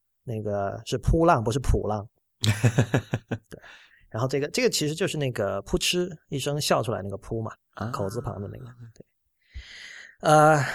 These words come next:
Speaker 1: 然后继续读 Tense 的信，他说是这样的，在台湾因为一般大众的英文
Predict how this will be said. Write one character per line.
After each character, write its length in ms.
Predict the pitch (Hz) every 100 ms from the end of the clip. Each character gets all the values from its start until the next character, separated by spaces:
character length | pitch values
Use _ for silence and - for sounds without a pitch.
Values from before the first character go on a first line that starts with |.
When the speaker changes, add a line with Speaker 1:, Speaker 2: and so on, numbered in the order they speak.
| -
Speaker 1:
然 100 | 127
后 160 | 151
继 220 | 139 - 139
续 100 | 143
读 160 | 120
Tense 400 | 127 156 127 -
的 60 | -
信， 260 | - 123
他 80 | 110
说 100 | 131
是 140 | 147 151
这 160 | 214
样 160 | 208 117
的， 100 | 95
在 160 | - 156
台 180 | 139 143
湾 260 | 160 160
因 140 | 160 151
为 160 | 143
一 20 |
般 220 | 135 139 139 _
大 160 | - 139
众 220 | 123 127
的 100 | 117
英 160 | 113 139
文 220 | 120 120